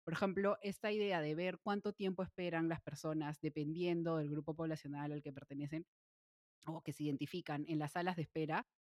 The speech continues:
con esa data se hace, por ejemplo, algunos programas en la computadora, eh, que tienen que ver con los seguros, ¿no? Entonces, con esa data te pueden decir cuánto vas a pagar de seguro o no.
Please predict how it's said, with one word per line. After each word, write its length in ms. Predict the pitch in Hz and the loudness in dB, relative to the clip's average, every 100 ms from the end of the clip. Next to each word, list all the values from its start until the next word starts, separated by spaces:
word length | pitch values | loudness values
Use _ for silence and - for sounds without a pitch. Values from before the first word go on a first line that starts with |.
| _ _ - | _ _ -2
con 240 | 185 190 - | 0 0 0
esa 280 | 262 269 254 | 0 2 2
data 440 | 233 - 202 294 _ _ | 2 0 -6 -6 _ _
se 180 | - 185 | -2 0
hace, 340 | 180 214 233 | 2 0 -4
por 140 | - 156 | -2 -2
ejemplo, 360 | 175 170 190 165 | -2 0 0 0
algunos 520 | 160 175 175 185 185 | 0 2 2 2 0
programas 580 | 156 156 180 190 196 220 | 0 2 4 2 2 0
en 60 | |
la 100 | 190 | -2
computadora, 840 | 180 160 151 143 151 151 156 - - _ | 0 -2 -2 -2 0 0 -2 -6 -10 _
eh, 400 | 170 143 143 139 - _ | -4 -4 -4 -6 -10 _
que 120 | - 156 | -4 0
tienen 220 | 196 202 | 0 2
que 80 | 170 | 4
ver 140 | 170 | 4
con 120 | 196 | 4
los 120 | 175 | 4
seguros, 540 | - 147 175 151 131 - | 2 4 4 2 -4 -8
¿no? 100 | 147 | -8
Entonces, 360 | 165 151 170 - _ _ | -4 -2 -2 -4 _ _
con 160 | - 196 | 0 2
esa 160 | 247 269 | 2 2
data 240 | 269 262 | 2 2
te 120 | 214 | 0
pueden 240 | 190 208 208 | 0 0 0
decir 260 | 165 185 | -2 -2
cuánto 260 | - 208 202 | 0 0 2
vas 100 | 202 | 0
a 60 | 208 | 0
pagar 240 | 160 160 | 2 2
de 100 | 175 | 2
seguro 400 | 170 147 160 175 | 0 2 4 6
o 40 | 175 | 6
no. 300 | 180 180 | 6 4